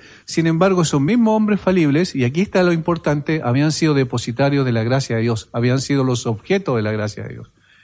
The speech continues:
Y esto es im-, muy importante, porque al mismo tiempo que es algo que nosotros no podemos entender, es también un gran privilegio para quienes somos escogidos para llevar ese mensaje.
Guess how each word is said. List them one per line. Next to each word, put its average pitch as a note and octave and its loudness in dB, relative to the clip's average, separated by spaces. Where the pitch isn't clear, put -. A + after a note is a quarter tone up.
Y C#3 4
esto G#3+ 2
es F#3+ 0
im-, E3 2
muy F3+ 4
importante, C#3+ 0
porque G3 2
al C3+ 4
mismo C#4+ 6
tiempo C4 2
que G3 0
es F3+ 2
algo A3+ 4
que G3 0
nosotros A3 2
no G#3 2
podemos A3 4
entender, G3 2
es A#3+ 4
también G3+ 4
un G#3 2
gran G#3 4
privilegio F#3 4
para D#3+ 4
quienes A3+ 2
somos G3+ 0
escogidos A#3 0
para - 2
llevar E3 2
ese D3 -2
mensaje. C3+ -2